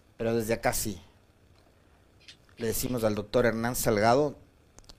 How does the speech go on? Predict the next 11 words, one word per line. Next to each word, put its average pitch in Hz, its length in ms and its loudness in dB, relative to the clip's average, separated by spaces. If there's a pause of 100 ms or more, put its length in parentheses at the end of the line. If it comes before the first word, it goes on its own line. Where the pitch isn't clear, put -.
(160)
que 101 420 0 (360)
mejore 101 460 -6
sus - 180 -10
comportamientos, 120 880 -4
¿no? 151 200 -12 (140)
Todavía 160 380 4
está - 240 -2
en 110 140 -4
edad 101 220 -2
de 92 120 -4
aprender. 107 600 -4